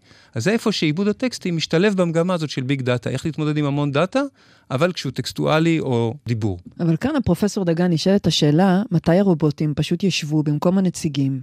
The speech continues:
Speaker 2: ויענו לנו בעצמם? אין צורך בנציגים, לפי מה שאתה אומר.
Speaker 1: קודם כל, אני אומר דבר מאוד מאוד חשוב בתחום של, אה, הבנת שפה, כמו בכל תחומי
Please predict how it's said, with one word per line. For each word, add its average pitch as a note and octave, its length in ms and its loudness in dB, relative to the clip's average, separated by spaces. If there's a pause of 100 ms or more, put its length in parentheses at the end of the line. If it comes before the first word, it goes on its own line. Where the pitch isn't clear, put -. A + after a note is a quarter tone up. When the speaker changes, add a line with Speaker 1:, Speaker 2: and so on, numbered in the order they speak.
Speaker 2:
ויענו F#3+ 260 0
לנו F#4+ 240 -4
בעצמם? C#4+ 420 -2 (100)
אין A3+ 140 0
צורך D#4+ 400 -2
בנציגים, D3+ 520 -2 (200)
לפי D#3+ 160 -4
מה D#3 120 2
שאתה C#3+ 240 -4
אומר. C3 160 -2 (220)
Speaker 1:
קודם B3+ 220 2
כל, G#3+ 160 0
אני F3+ 100 0
אומר F#3+ 100 -2
דבר F3 260 0
מאוד F#3 300 0
מאוד G3+ 200 -2
חשוב D#3+ 600 -2
בתחום A#2+ 760 -4
של, B2 360 0
אה, G#2 140 0
הבנת G#2+ 320 -2
שפה, C3 440 -4 (580)
כמו G#3+ 180 0
בכל E3+ 800 2
תחומי D3+ 280 -4